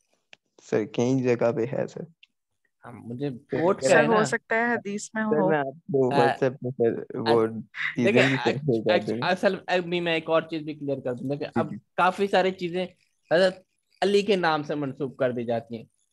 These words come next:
Speaker 2: अब उन्होंने कही हैं या नहीं कि हजरत अली का कॉल, मतलब, ऐसे ऐसे बना के पेश किया जाता
Speaker 1: जी
Speaker 2: है,
Speaker 1: सर,
Speaker 2: "वो
Speaker 1: वो
Speaker 2: अल्लाह
Speaker 1: है
Speaker 2: माफ
Speaker 1: सर,
Speaker 2: कर।"
Speaker 1: लेकिन मैं आपको
Speaker 2: मैं तो
Speaker 1: ऑथेंटिक
Speaker 2: सर पकड़ के बैठा हूँ, मतलब,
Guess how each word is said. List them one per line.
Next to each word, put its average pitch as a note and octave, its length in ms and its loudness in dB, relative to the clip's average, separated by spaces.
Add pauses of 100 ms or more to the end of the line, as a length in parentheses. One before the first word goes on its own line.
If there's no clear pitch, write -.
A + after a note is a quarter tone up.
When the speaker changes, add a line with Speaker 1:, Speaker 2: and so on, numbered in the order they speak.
(280)
Speaker 2:
अब D3 140 0
उन्होंने E3+ 240 0
कही F#3+ 340 2
हैं F#3+ 140 2
या F3+ 140 2
नहीं E3+ 180 0
कि E3+ 80 -2
हजरत E3 320 0
अली E3+ 120 -2
का E3 120 -4
कॉल, E3 320 0
मतलब, E3 200 -4
ऐसे F#3 240 -4
ऐसे G3+ 140 -2
बना E3+ 240 2
के E3+ 100 -4
पेश E3 260 -4
किया E3 140 -4
जाता D#3+ 140 0
Speaker 1:
जी F#3 100 4
Speaker 2:
है, G#3 60 0
Speaker 1:
सर, A#3 80 2
Speaker 2:
"वो G#3 60 0
Speaker 1:
वो D3 80 4
Speaker 2:
अल्लाह D#3 220 4
Speaker 1:
है D3+ 60 2
Speaker 2:
माफ D#3 200 4
Speaker 1:
सर, D3 60 -6
Speaker 2:
कर।" D3+ 120 -2
Speaker 1:
लेकिन D3+ 260 -10
मैं D#3 180 -4
आपको D#3 180 -4
Speaker 2:
मैं F3 200 2
तो G3 80 0
Speaker 1:
ऑथेंटिक D#3+ 840 -4
Speaker 2:
सर F#3 260 2
पकड़ F#3 280 4
के F3 120 2
बैठा D3+ 260 0
हूँ, E3 140 -2
मतलब, F3+ 260 -6